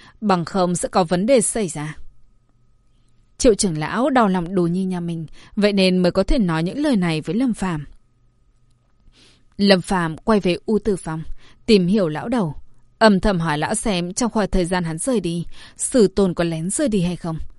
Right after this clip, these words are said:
Nhưng những gì hắn nhận được lại là vẻ mặt ngây ngốc của tiểu lão đầu. Giống như là đang nói, "Ngươi có đang lầm hay không?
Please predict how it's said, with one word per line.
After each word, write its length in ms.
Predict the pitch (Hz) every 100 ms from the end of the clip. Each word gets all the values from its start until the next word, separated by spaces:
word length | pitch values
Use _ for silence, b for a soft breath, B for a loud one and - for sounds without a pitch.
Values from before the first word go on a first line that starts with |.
| - b b b b
Nhưng 200 | 214 190
những 160 | 202 220
gì 140 | 240
hắn 220 | 170 170
nhận 220 | 240 -
được 240 | 202 180 -
lại 140 | 190
là 120 | 196
vẻ 180 | 180 180
mặt 200 | 165 -
ngây 240 | 196 202 160
ngốc 220 | 214 -
của 80 | 214
tiểu 180 | 185
lão 180 | 151 -
đầu. 280 | 233 208 147 - - b b b b
Giống 320 | 208 180 175
như 100 | 214
là 140 | 240 170
đang 240 | 175 175
nói, 320 | 165 160 170
"Ngươi 180 | 254 262
có 120 | -
đang 200 | 202 247
lầm 200 | 214 214
hay 120 | 170 170
không? 200 | 170